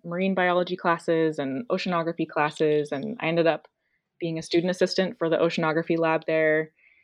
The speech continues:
and, um, uh, started taking more <laughs> science classes. And then I met my ex-husband, <laughs> um,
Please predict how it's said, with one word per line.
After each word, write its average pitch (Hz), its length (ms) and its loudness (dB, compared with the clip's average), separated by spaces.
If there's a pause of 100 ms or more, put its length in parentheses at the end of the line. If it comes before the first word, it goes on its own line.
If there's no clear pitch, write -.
(380)
and, 156 480 -2 (140)
um, 151 540 -6 (1700)
uh, - 300 -14 (260)
started 170 280 2
taking 196 280 0
more 196 120 4
<laughs> - 0 -
science 190 380 2
classes. 185 640 0 (120)
And 165 180 -4
then 175 380 2 (120)
I 170 460 2 (1500)
met 214 460 0 (280)
my 180 640 2 (440)
ex-husband, 196 720 0 (240)
<laughs> - 1400 -8
um, 160 560 2